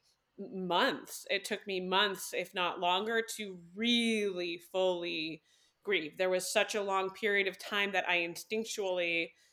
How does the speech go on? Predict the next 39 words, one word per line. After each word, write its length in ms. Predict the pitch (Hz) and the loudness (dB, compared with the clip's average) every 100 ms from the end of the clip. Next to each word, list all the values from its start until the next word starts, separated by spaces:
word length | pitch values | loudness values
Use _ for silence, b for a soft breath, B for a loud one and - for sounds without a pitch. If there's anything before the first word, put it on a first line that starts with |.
| b - | b -4
it's 180 | 202 | 0
even, 160 | 240 240 | 2 6
not 160 | 233 330 | 6 6
even 160 | 247 | 4
my 100 | 170 | 0
personality. 800 | 170 240 226 165 170 190 139 147 175 | 2 0 -2 0 2 2 0 -4 0
I 120 | 202 | 2
am 120 | 233 | 4
actually, 300 | 226 - 233 | 0 0 0
like, 140 | 190 180 | 2 2
a 100 | 170 | 2
relaxer. 1120 | 165 160 170 220 233 - 254 233 226 214 214 208 | 2 0 4 4 2 0 2 4 8 8 8 8
I 120 | 202 | 8
am 420 | 202 196 190 190 185 - 190 | 8 6 4 -2 -4 -2 4
a, 420 | 185 175 170 165 | 6 6 4 0
an 160 | 175 180 202 | 0 0 4
avid 440 | 208 208 196 185 | 4 6 4 4
napper. 800 | 202 208 214 220 208 202 196 196 B B B - | 4 4 6 4 6 6 6 4 B B B 4
I 80 | 208 | 8
am 180 | 214 214 | 8 8
not 200 | 208 220 | 8 8
a 60 | 226 | 8
go-getter, 880 | 226 220 220 233 226 220 220 226 359 | 10 10 12 10 10 10 10 10 12
<laughs> 20 | |
you 340 | 392 508 480 | 12 12 12
know, 140 | 453 403 | 12 12
like, 220 | 440 349 254 | 10 10 10
I 100 | 285 | 8
really, 520 | 262 285 277 285 254 B B | 8 8 8 8 4 B B
I'm 240 | 302 294 233 | 8 8 12
very 360 | 262 262 294 | 12 12 10
chill. 640 | 247 - 262 226 233 262 339 B - | 4 6 8 10 10 8 6 B 0
But 140 | 269 | 2
for 140 | 262 277 | 4 2
some 340 | - 247 254 | 6 6 6
reason 280 | 254 254 254 | 4 2 4
after 240 | 226 233 226 | 4 2 -6
this 180 | 240 | -4
miscarriage, 560 | 233 226 - 220 196 | -4 -4 0 4 4